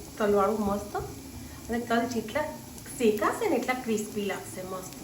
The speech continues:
તો આ રીતે આપણે થોડા તલ ઉપર બી એડ કરી લઈશું. તેલની જરૂર નહીં પડે. એટલા તેલમાં આપણો મસ્ત ટેસ્ટી ચટપટો નાસ્તો તૈયાર થઈ જશે. આ રીતે બધા ઉપર તલ મેં એડ કરી દીધા છે. એક આપણે સહેજ ફેવરીને જોઈએ, વધારે નહીં.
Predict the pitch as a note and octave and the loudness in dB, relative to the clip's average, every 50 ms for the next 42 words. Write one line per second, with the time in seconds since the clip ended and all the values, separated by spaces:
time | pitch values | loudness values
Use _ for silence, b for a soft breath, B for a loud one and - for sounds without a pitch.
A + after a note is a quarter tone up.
0 | - - - - - - - - - - - - - - - - - - - - | -14 -14 -14 -14 -14 -14 -14 -14 -14 -14 -14 -14 -14 -14 -14 -14 -14 -12 -10 -2
1 | G#3+ G3+ G3 G3 G3+ F#3+ - G#3 G3 - G3+ G3 - - G#3 G#3+ A#3 A3+ A#3 C#4 | 0 0 0 0 -2 -4 -2 -4 -2 -2 -4 -6 -6 -4 -4 -4 -2 0 0 0
2 | E4 E4 C4 G#3 - - G3+ G3+ G3 F3 F#3+ F#3+ - - F3+ F3 E3+ - - D3+ | 2 2 0 -2 2 2 2 2 2 0 -2 -2 -2 -2 -2 -4 -4 -6 -8 -10
3 | - - A2+ - - - - - A#3+ A#3+ A#3+ A#3 C4 C#4+ - C#4 C4+ C4+ D4 D4 | -8 -8 -10 -10 -10 -12 -6 2 6 6 8 8 8 6 6 6 6 6 6 4
4 | C4+ C4+ A#3 G3+ - - - - - - B B B B B B B B A3 - | 6 4 4 4 2 -2 -4 -4 -6 -10 B B B B B B B B -6 -2
5 | - A#3+ B3 - B3 A3 G#3 A3 A3+ A3 A3+ A3 A#3 A#3 A3 G#3 G#3 G#3 G#3 - | 0 0 0 2 2 2 2 2 2 0 0 2 2 2 2 4 2 2 0 -2
6 | - G4 - - - - A3 G3+ G#3+ - - C#4 C#4+ - A3 G3+ - - - G3+ | -2 -2 -2 -2 0 0 0 0 0 -2 -4 -4 -2 0 0 0 0 0 -2 -2
7 | - A3+ A3 G#3+ G#3 G3+ - - - D#4+ G#4 - - - - - - - - - | 0 0 0 2 0 0 -2 -2 0 0 0 0 -4 -10 -14 -14 -16 -16 -16 -16
8 | - - - - - - A3 G3+ G3 F#3 F3 - - - F3+ C#3+ C#3 - - - | -16 -14 -16 -14 -6 -2 -2 -2 0 -2 -4 -6 -8 -10 -10 -10 -10 -10 -12 -12
9 | - - - - - - - - - - - - - - - - - - - - | -14 -14 -16 -16 -16 -14 -14 -14 -14 -14 -14 -16 -14 -14 -16 -16 -16 -16 -16 -16
10 | - - - - - - - - - - - - - - - - - - - - | -16 -16 -16 -16 -16 -16 -16 -16 -16 -16 -14 -14 -14 -14 -14 -14 -14 -14 -14 -14
11 | - - - - - - - - - - - - - - - - - - C4+ C4+ | -14 -14 -14 -14 -14 -14 -14 -14 -14 -14 -14 -14 -14 -14 -14 -14 -14 -14 -14 -14
12 | C4+ - - - - - - - - - - - - - - - - G3+ - - | -14 -14 -14 -14 -14 -14 -14 -14 -14 -14 -14 -12 -12 -12 -12 -10 -10 -10 -8 -8
13 | - D#4+ F#4+ E4+ - - - - F#3 F#3 - - F4 - - - G3 F#3 F#3 G3 | -8 -6 -4 -2 -2 -2 -2 -2 -4 -2 -2 -2 -4 -4 0 0 0 0 0 0
14 | C4+ - - - - - - - - - - - - - - - - - - - | -2 -2 -2 -2 -2 -4 -4 -4 -6 -8 -8 -8 -8 -10 -12 -12 -12 -12 -12 -14
15 | - - - - - - - - - - - - - - - - - - - - | -14 -14 -14 -14 -14 -14 -14 -14 -14 -14 -14 -16 -16 -16 -14 -14 -14 -14 -14 -16
16 | - - - - - - - - - - - A3+ G#3+ A3 F#3+ - A#3+ E4+ - - | -14 -14 -16 -14 -14 -14 -14 -14 -14 -8 -6 -6 -2 -2 -2 -2 -2 -4 -4 0
17 | - A#3 A3 A#3 A#3 - F4 B3 A#3 G#3 A3 A#3+ A#3+ B3+ A#3 C4+ D#4+ G4+ C#5+ - | 0 2 2 2 2 2 2 4 4 4 4 2 2 0 2 2 4 6 6 4
18 | - C4 A3 G#3 - G#3 G3+ G3+ F#3+ F3+ F3+ | 6 4 2 4 6 6 6 6 4 2 0